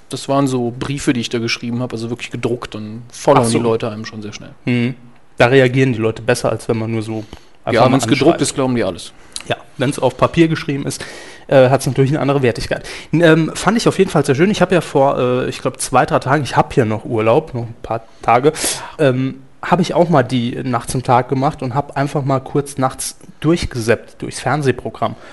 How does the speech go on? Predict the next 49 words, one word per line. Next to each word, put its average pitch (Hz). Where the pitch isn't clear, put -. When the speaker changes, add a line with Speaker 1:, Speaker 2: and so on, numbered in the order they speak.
Speaker 2:
Und 110
das 120
ein 131
wenig 110
dokumentiert. -
Kam 156
auch 147
sehr -
gut -
an. -
Werd 135
ich 160
Speaker 1:
Ja, -
Speaker 2:
vielleicht -
Speaker 1:
stimmt, 175
Speaker 2:
öfter 151
Speaker 1:
hab 147
Speaker 2:
mal 147
Speaker 1:
ich, 143
Speaker 2:
machen. -
Speaker 1:
hab 156
ich 156
auch 156
durchgelesen. 135
Ich -
muss 151
auch 170
sagen, 147
als 131
ich -
noch 123
Fernsehen 131
gesehen 139
hab, 147
das 143
hab 170
ich 165
immer 160
wieder 135
gern 127
gemacht, 151
wenn 120
ich 120
Speaker 2:
Mhm. 147
Speaker 1:
nichts 156
zu 139
tun 143
hatte, 135
so 123